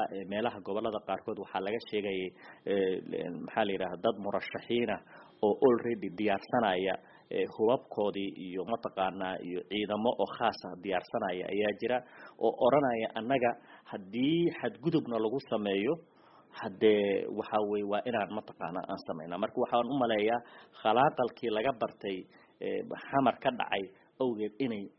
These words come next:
saameyn ay ku yeelato. Marka cabsiyadaas oo dhan ayaa la rabaa sidee deegaan doorashooyinka amni sugan looga, looga wada dhigi karaa,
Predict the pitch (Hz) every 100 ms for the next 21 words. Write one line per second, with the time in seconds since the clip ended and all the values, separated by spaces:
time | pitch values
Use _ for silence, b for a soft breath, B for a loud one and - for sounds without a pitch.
0 | - - 110 107 117 117 98 - 113 95
1 | 87 80 87 92 - - 107 - 151 135
2 | 110 - 110 - 101 - B B - 113
3 | 120 127 113 98 104 110 120 - _ -
4 | - 110 127 131 110 104 101 95 104 101
5 | - 123 123 104 - - - 131 113 98
6 | - - 101 101 101 95 98 - 95 98
7 | 107 113 101 - 113 110 - 117